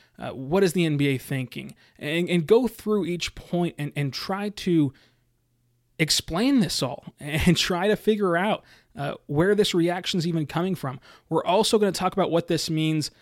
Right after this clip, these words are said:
for the Thunder specifically, uh, and, and what it means basketball-wise, even if you don't just wanna hear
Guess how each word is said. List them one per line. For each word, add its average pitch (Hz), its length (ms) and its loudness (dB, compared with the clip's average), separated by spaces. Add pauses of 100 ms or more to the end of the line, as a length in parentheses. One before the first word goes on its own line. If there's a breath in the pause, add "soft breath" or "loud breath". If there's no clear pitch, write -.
(160 soft breath)
for 165 320 4
the 147 100 0
Thunder 156 320 -2
specifically, 165 720 -2 (260 soft breath)
uh, 139 260 -6
and, 139 180 -6
and 139 240 -2
what 156 160 4
it 151 100 0
means 160 220 -2
basketball-wise, 160 760 0
even 165 120 2
if 147 80 -4
you 147 60 -2
don't 143 120 -4
just - 140 -8
wanna 147 160 -4
hear 143 320 -2